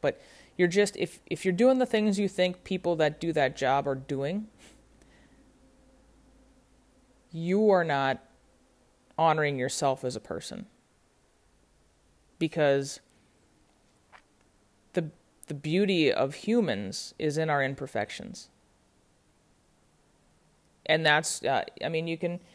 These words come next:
you can kinda look everywhere. Um, like, artificial intelligence and robots is, is a very, um, it's a really good example. You can,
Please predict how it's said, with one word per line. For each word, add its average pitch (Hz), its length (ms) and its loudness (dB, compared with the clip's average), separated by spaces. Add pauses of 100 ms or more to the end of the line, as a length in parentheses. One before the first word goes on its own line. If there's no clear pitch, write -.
(340)
you 208 100 0
can 214 120 0
kinda 220 240 2
look 185 200 -2
everywhere. 147 540 2 (1200)
Um, 139 460 -2 (100)
like, 156 300 -4 (1040)
artificial 165 480 0
intelligence 147 560 0
and 135 120 -6
robots 131 600 -2
is, 135 480 -4
is 143 180 -2
a 143 60 -4
very, 135 600 -2
um, - 360 -10 (1200)
it's 170 120 -2
a 180 40 0
really 185 200 6
good 165 100 6
example. 143 640 2 (360)
You 175 260 -2
can, 165 400 -2